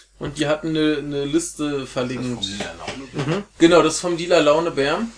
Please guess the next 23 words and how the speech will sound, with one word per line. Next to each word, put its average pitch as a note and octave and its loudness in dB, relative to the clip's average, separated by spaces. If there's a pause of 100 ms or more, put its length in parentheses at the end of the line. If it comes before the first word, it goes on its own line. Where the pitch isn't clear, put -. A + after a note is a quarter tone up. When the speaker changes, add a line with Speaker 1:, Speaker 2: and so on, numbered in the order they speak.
(580)
Speaker 1:
Und E3 4
nee, F3 8
die F#3 10
hatten F#3 0 (240)
eine E3+ 6
Liste F#3+ 0
verlinkt F#3 0
mit C3+ -2
allen F3 2
Podcasts, E3+ 2
wo C#3+ 0
irgendwie D3 -2
Frauen D3 -2
beteiligt A#2+ -4
sind. A2+ -8
Und G#2 -12
die G#2+ -10
ist G#2+ -12
schon D3 -10
ganz - -10
schön A#2+ -10
lang. A2 -8
Speaker 3:
Ja, C3 -2